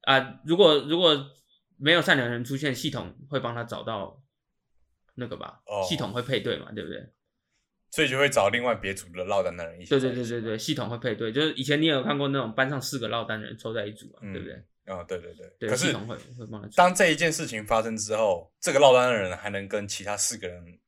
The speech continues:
Speaker 2: 女孩子混在一起吗？
Speaker 1: 还是会吧。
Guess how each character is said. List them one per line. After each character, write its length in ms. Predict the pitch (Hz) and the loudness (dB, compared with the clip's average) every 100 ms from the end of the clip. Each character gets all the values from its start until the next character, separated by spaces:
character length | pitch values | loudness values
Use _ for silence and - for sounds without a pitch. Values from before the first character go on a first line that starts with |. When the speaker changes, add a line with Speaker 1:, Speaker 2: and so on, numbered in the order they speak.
| - | -14
Speaker 2:
女 100 | 95 | -8
孩 120 | 92 | -8
子 140 | 92 | -8
混 180 | - 98 | -8 -8
在 160 | 92 - | -8 -10
一 60 | |
起 180 | 90 - | -14 -18
吗？ 100 | _ _ _ _ _ | _ _ _ _ _
Speaker 1:
还 180 | - 131 | -10 -8
是 200 | 139 196 | -8 -10
会 280 | 196 220 143 | -4 -2 -2
吧。 540 | - 104 90 - _ | -6 -10 -10 -16 _